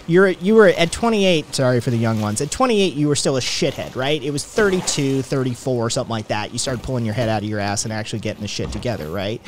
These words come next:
So here's how it works. Right, uh, basically twenty-five, the brain starts, uh, s-, uh, starts actually slowing down and fin-, finalizing its neurocognitive development vis-a-vis the, uh, prefrontal cortex.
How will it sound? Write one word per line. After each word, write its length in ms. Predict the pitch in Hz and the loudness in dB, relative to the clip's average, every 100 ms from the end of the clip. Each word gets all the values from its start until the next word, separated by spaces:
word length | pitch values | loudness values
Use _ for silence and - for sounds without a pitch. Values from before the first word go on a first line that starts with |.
| - - - | -18 -16 -6
So 500 | - 165 151 143 143 | 2 4 6 4 2
here's 280 | - 180 175 | 2 2 4
how 180 | 170 135 | 2 0
it 120 | - | -2
works. 500 | 113 71 - - - - - - | -6 -8 -8 -10 -10 -14 -20 -10
Right, 240 | - 139 151 - | -2 0 0 2
uh, 280 | 156 143 143 127 | 2 2 -2 2
basically 440 | 170 175 190 165 | 4 4 2 2
twenty-five, 680 | 139 - 185 185 175 147 143 | 0 2 4 4 6 6 6
the 60 | 120 | 2
brain 280 | 123 131 127 | 0 0 0
starts, 400 | 135 123 117 - | 0 0 -2 -4
uh, 140 | 156 139 | -2 0
s-, 200 | 123 - - | -2 -4 -2
uh, 80 | |
starts 300 | 147 151 131 | -2 0 -2
actually 340 | 131 120 - 123 | 0 -2 -2 -4
slowing 380 | - 127 117 113 | -2 -2 0 0
down 280 | 110 107 | 0 0
and 80 | 107 104 | -2 -4
fin-, 140 | 120 | -8
finalizing 640 | - 120 113 104 104 110 | -6 -4 -2 -2 -4 -4
its 140 | 98 - | -6 -4
neurocognitive 560 | 107 104 101 101 101 | -4 -4 -2 -2 -2
development 460 | 95 98 95 98 95 | -4 -4 -4 -4 -6
vis-a-vis 480 | 101 101 92 95 95 | -6 -6 -4 -4 -2
the, 340 | 95 95 - | -4 -4 -8
uh, 280 | 85 98 92 | -8 -8 -8
prefrontal 520 | - 113 95 98 107 | -8 -6 -6 -8 -4
cortex. 500 | 165 185 196 170 - | -2 2 2 0 -4